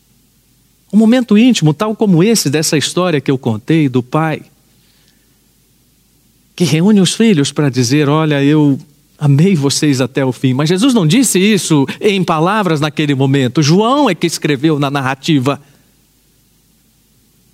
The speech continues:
Jesus os amou até o fim, conforme algumas traduções, e também há muita discussão sobre o significado disso.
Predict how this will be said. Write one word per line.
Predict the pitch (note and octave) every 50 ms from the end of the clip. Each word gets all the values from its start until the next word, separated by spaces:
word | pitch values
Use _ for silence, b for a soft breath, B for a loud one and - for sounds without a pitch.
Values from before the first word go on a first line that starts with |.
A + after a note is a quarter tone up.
| _ _ _ -
Jesus | C#3+ G#3+ A3+ E3+ F3 F#3+ G#3 G3 F#3 - - -
os | - F#3+ E3 -
amou | F3+ E3 D#3 D3+ D#3 F3 G3+ G3+ F3+ D#3 C3+ -
até | D#3+ D#3+ D#3+ - - G3 F#3+
o | F3 D3+
fim, | C#3 - - - A#3+ A3+ F#3
conforme | D3 - D3 C#3+ A#2+ - E3+ F#3 E3+ D3 D3+ D3
algumas | C#3 C3+ C#3 C#3+ F#3 F#3+ E3 D3 - -
traduções, | - D3+ D3+ D3 C#3 C#3+ - - - G#3 A3 G#3+ G3+ F#3 E3 D#3 C3 C3+
e | D#3+ E3 E3 D#3+
também | D#3+ - - F3+ E3 D#3 F#3+ F#3+ F3+
há | D#3+
muita | D#3 E3+ F#3 F#3 - E3
discussão | D3+ D#3 - - - D#3+ - - G#3+ G#3
sobre | - - - F3 D#3+ E3+
o | E3+
significado | - - - G3+ F#3 F#3 F3 - - F3 - - - A3+ B3 B3 G#3 F3 D3
disso. | A#2+ - - - - - -